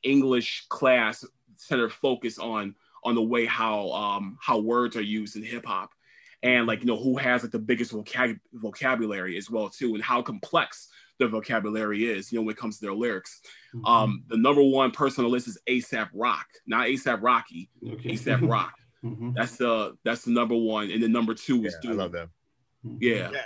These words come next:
Speaker 3: actually, A-, A$AP Rock, they did, like, um, a dedication track to Doom too. It's pretty dope.
Speaker 1: Yeah, yeah, yeah, yeah, yeah, yeah. I, I, I, um, I, I, I saw, I saw the little thing for it the other day. But, um, but yeah, you know what I'm saying? So, like,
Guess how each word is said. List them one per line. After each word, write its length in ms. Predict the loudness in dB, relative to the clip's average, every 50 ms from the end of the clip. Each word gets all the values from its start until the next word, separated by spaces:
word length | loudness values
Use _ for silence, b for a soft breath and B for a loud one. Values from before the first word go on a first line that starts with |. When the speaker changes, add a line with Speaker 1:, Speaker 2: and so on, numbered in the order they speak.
| -8 2 4
Speaker 3:
actually, 260 | 4 6 8 8 6
A-, 220 | 6 6 4 4 4
A$AP 340 | 4 2 4 6 4 6 8
Rock, 220 | 8 6 6 6
they 140 | 4 2 2
did, 180 | 4 4 4 6
like, 260 | 6 4 4 2 2
um, 360 | 0 2 2 2 0 0 -2
a 80 | -4 -2
dedication 560 | -2 -2 -2 -2 -4 -4 -6 -6 -6 -8 -8
track 240 | -8 -8 -8 -8 -8
to 120 | -12 -12
Doom 360 | -10 -8 -8 -8 -8 -10 -10
too. 180 | -10 -8 -8 -8
It's 100 | -8 -10
pretty 240 | -10 -10 -10 -10 -10
dope. 320 | -10 -10 -12 -12 -14 -16 _ _ _ _ 2
Speaker 1:
Yeah, 480 | 6 6 8 8 6 6 2 0 -6 -12 -18 _ _ 2
yeah, 180 | 4 4 4
yeah, 160 | 4 6 6
yeah, 20 | 8
yeah, 560 | 8 8 8 6 6 6 6 6 6 6 6
yeah. 100 | 6 4
I, 120 | 4 4 2 2 0 0
I, 260 | -2 -2 0 2 2 4
I, 20 |
um, 340 | 4 4 2 2 0 -2 -4
I, 120 | -2 -2
I, 120 | 0 -2 -2 -4 -6
I 140 | -6 -6 -6
saw, 340 | -8 -10 -6 -4 -4 -2 -2
I 40 | -4
saw 120 | -4 -4
the 80 | -2 -2
little 240 | 0 0 0 -2 -2
thing 220 | -4 -4 -4 -4
for 240 | -6 -8 -10 -8 -10
it 80 | -10
the 100 | -10 -10
other 140 | -10 -8 -8
day. 180 | -8 -8 -8 -10 -12 -18 _ _ _ _ _ _ _ _ _ _ _ _ _ _ 0
But, 160 | 2 2 4 4
um, 380 | 2 0 0 -4 -6 -10 -12 _ _
but 140 | 2 4 6
yeah, 240 | 8 8 8 6 4
you 160 | 2 2 0
know 60 | 0
what 80 | 0 0
I'm 20 |
saying? 160 | 0 -2 -2
So, 160 | 0 0 0 2
like, 340 | 4 4 2 2 0 -6